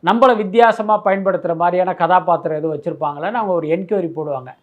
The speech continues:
அஜித்தை பொறுத்த வரைக்கும் பாத்தீங்கன்னா, அந்த மாதிரி எந்த இயக்குனரையும் கூப்பிட்டு அவர் மீட் பண்ணதா ஒரு தகவல் இல்ல.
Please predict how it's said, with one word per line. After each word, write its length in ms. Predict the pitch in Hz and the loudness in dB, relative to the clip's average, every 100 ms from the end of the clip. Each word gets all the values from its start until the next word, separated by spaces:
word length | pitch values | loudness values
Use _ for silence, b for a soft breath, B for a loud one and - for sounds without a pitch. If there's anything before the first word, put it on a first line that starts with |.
| b b - | b b -2
அஜித்தை 460 | 165 220 320 320 240 | 0 2 2 2 2
பொறுத்த 260 | 233 214 | 2 2
வரைக்கும் 300 | 220 226 226 | 0 -2 0
பாத்தீங்கன்னா, 300 | 208 202 233 | 0 2 2
அந்த 280 | 214 208 214 | 2 2 2
மாதிரி 300 | 220 240 247 | 2 2 2
எந்த 280 | 208 220 233 | 0 0 0
இயக்குனரையும் 720 | 226 220 196 220 233 247 240 | 2 0 -2 -2 -2 -4 -6
கூப்பிட்டு 360 | - 240 214 233 | -8 -8 -2 -2
அவர் 140 | 180 | 0
மீட் 340 | 170 240 226 - | -2 -4 -4 -6
பண்ணதா 420 | 226 202 196 202 | -2 0 2 2
ஒரு 140 | 165 | 0
தகவல் 400 | 139 156 175 165 | -4 -6 -4 -6
இல்ல. 300 | 147 147 151 | -8 -10 -12